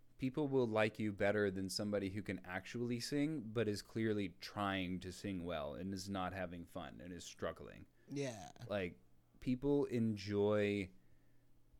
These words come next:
Speaker 1: watching someone else do what they really love to do and they, they want to do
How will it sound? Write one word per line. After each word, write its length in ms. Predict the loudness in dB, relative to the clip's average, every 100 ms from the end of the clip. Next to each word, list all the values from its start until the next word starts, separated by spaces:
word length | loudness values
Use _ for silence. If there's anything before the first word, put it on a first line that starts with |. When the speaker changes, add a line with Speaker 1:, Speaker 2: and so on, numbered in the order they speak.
| -20 -14 -6
Speaker 1:
watching 480 | 0 2 2 0 -2
someone 420 | -2 -2 -2 0
else 460 | 0 -2 -2 -4 -6 -10 -12 -10 -4
do 220 | 0 2
what 240 | 2 2
they 180 | 2 0
really 580 | -2 -4 0 0 2 0
love 320 | 2 2 0
to 100 | -6
do 340 | -6 -6 -6 -12 -18 -12
and 180 | -8 -4
they, 300 | -2 -2 -4 -10 -10
they 140 | -4 -4
want 400 | -2 -4 -6 -8
to 80 | -10
do 340 | -6 -6 -8